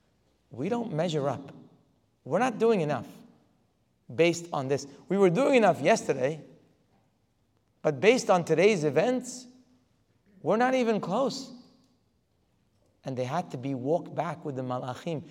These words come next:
meaning they had to start elevating themselves and start doing more and more and more based on their new level. They had to start now putting more effort. And then what happened when they finally got back? Another dibur.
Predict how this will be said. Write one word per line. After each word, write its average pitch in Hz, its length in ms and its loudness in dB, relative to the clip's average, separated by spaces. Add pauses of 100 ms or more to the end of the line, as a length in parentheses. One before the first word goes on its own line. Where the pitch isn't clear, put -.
(200)
meaning 160 260 -2
they 131 60 -4
had 143 200 -6
to - 80 -18
start 151 340 -4
elevating 151 500 -2
themselves - 460 -12 (220)
and 151 100 -6
start 160 340 4
doing 147 280 0
more 160 440 0 (280)
and 175 140 0
more 170 460 0 (240)
and 175 160 0
more 180 420 2 (240)
based 190 320 2
on 175 180 4
their 165 140 4
new 196 240 2
level. 196 720 4 (760)
They 202 100 -2
had 233 220 2
to 220 100 2
start 226 340 4
now 214 360 2 (580)
putting 220 240 2
more 254 220 8
effort. 156 460 4 (1120)
And 214 140 6
then 285 80 12
what 262 120 12
happened 214 320 8
when 214 80 4
they 190 100 2
finally 220 320 6
got 180 240 6
back? 202 380 6 (920)
Another 302 440 12
dibur. 196 440 8